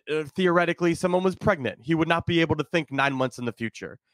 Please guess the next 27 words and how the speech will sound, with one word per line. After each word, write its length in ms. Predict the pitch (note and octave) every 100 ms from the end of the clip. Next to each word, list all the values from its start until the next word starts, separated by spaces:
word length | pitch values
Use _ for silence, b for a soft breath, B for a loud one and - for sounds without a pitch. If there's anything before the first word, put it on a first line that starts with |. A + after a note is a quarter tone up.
| _
He 100 | C#3+
can 140 | C#3+ C#3+
only 180 | C#3+
think 200 | C3 C#3+ -
now. 380 | A#2 G2+ F#2
And 180 | F#2 B2
why 160 | C3 C#3+
would 160 | D3
you 80 | B2+
even 220 | C#3 C3+
want 220 | B2 C3+ B2
me 80 |
to 80 | B2+
think 220 | A2+ A#2 G#2
that 140 | G2
far 140 | G2+ F#2
in 60 |
the 80 | F2+
future? 360 | - F2 - D2+
It's 140 | F#2
just 120 | A2 G2
ridiculous 580 | A#2 B2+ C#3+ C3 A#2 -
to 80 | A#2
think 160 | A2+
about. 200 | F2+ E2+ - b b b
So, 140 | - D3
like, 300 | C#3 B2+